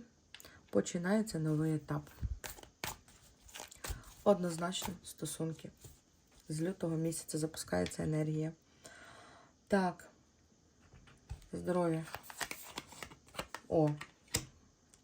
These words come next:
Тут будьте обережні, будь ласка, тому що зразу показано, що ножки, вам не вистачає опори. Тут треба ще пропрацювати, якщо, а, психосоматика ноги, да?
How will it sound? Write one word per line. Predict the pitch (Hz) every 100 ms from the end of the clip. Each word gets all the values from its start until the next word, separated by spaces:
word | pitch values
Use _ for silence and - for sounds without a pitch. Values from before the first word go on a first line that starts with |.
| _ _ _
Тут | - 240 175
будьте | 170 - 185
обережні, | 160 160 151 151 165
будь | 180 190
ласка, | 214 247 - 247
тому | 175 170
що | - 170
зразу | 156 185 202 208 - - - -
показано, | 156 - 175 190 185 165
що | - - 160 156 156
ножки, | 160 160 160 - 247 294 - - - - - - - -
вам | 180 180
не | 170
вистачає | 160 - - 180 175
опори. | 160 160 156 160 156 - _ _ - - - - - -
Тут | 185 -
треба | - 170 160
ще | -
пропрацювати, | 165 165 160 151 160 160 156 156
якщо, | 151 - 160 151 151 - -
а, | 151 147 147 151 151 -
психосоматика | - 165 156 170 156 156 - 151
ноги, | 156 151 147 147
да? | 156 190